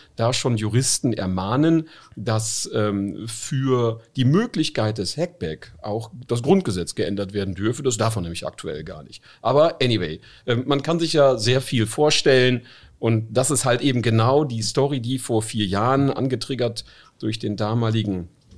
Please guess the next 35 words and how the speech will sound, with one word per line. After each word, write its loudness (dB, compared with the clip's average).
ähm, 0
ähm, -4
Inlandsgeheimdienstchef, -2
ähm, -2
oder -8
Inlandsgeheimdienst -2
ist -6
es, -4
Herr 0
Maaßen, 0
und 2
dann 2
Seehofer 0
aufgegriffen -2
worden -2
war. 2
Und, -2
ähm, -2
das -2
hatte 0
man 2
eigentlich 2
erfolgreich 0
dann -2
wieder 2
abwenden -2
können, -2
weil 2
macht -6
irgendwie 2
keinen 2
Sinn 4
und 2
ist -2
komplexer, 0